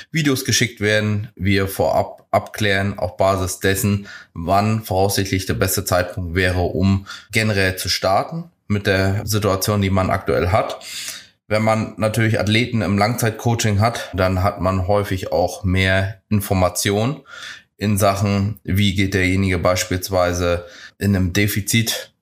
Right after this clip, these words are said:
generell, wie kommt er damit klar? Höheres Defizit, kackt er dann gleich ab oder muss ich da ein bisschen moderater fahren, kriegt er seinen Alltag bewältigt, et cetera? Steht vielleicht generell was an?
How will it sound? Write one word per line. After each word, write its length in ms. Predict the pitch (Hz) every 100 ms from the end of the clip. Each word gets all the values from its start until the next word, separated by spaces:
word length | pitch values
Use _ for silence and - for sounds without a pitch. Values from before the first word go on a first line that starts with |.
| -
generell, 600 | 104 104 104 104 113 101
wie 120 | 92
kommt 220 | - 101
er 80 | 92
damit 300 | 90 90 -
klar? 560 | - 101 110 120 - _ -
Höheres 380 | 95 107 104 -
Defizit, 760 | - 98 98 - 104 101 -
kackt 240 | - 101 -
er 80 | 87
dann 180 | 90
gleich 220 | 87 87 98
ab 220 | 113 -
oder 400 | - 92 87 87 - - - - -
muss 240 | 101 104
ich 80 | 104
da 100 | 95
ein 100 | 95
bisschen 220 | 98 104
moderater 560 | 95 98 87 95 123 110
fahren, 320 | - 107 101
kriegt 220 | 113 107
er 80 | 101
seinen 200 | 92 80
Alltag 420 | 76 127 117 -
bewältigt, 640 | 101 98 101 101 101 - -
et 160 | 82
cetera? 420 | - 120 107 98 - - - -
Steht 360 | - - 139 143
vielleicht 600 | - 120 113 113 - -
generell 640 | 113 117 113 104 104 104 -
was 360 | 95 92 -
an? 480 | 101 113 147 165 160